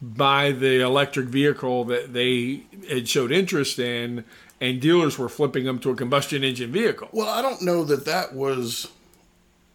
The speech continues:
Speaker 2: ha-, happening before. I mean, I
Speaker 1: But
Speaker 2: don't see the
Speaker 1: that was
Speaker 2: point of
Speaker 1: in
Speaker 2: it.
Speaker 1: the article.
Speaker 2: It, it was that,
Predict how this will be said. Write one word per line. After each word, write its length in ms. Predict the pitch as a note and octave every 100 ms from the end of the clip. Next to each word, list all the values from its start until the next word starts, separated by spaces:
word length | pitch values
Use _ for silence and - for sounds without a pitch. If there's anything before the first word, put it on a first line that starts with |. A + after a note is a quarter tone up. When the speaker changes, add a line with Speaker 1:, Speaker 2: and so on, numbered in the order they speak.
| -
Speaker 2:
ha-, 280 | - - -
happening 640 | A2 B2 E3 D3+ D#3+ C3+
before. 640 | A2+ - C3+ A#3+ B3+ A2 D3
I 40 |
mean, 140 | D3 C#3+
I 40 |
Speaker 1:
But 60 | F#3
Speaker 2:
don't 120 | F#3
see 160 | G3 F#3+
the 100 | G3+
Speaker 1:
that 100 | A3
was 120 | C4+
Speaker 2:
point 100 | B3
of 60 | A3
Speaker 1:
in 120 | A#3
Speaker 2:
it. 40 |
Speaker 1:
the 80 | A#3
article. 480 | G#3 A#3+ G3+ - -
Speaker 2:
It, 160 | G3 G3
it 40 |
was 520 | F3+ E3+ D#3+ D3 - _ _ _ - _ _ _
that, 340 | C#3+ F3 -